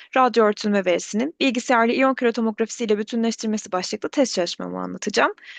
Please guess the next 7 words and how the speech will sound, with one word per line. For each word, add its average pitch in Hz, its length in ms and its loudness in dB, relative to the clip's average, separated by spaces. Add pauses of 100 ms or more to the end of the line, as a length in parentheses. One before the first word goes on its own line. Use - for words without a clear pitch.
(220)
İyon 311 240 2
küre 277 420 0
yapısı 302 320 -4
nedeniyle 208 680 0
elektromanyetik 269 760 -2
dalgaların 226 420 -2
yayılabileceği 214 600 -4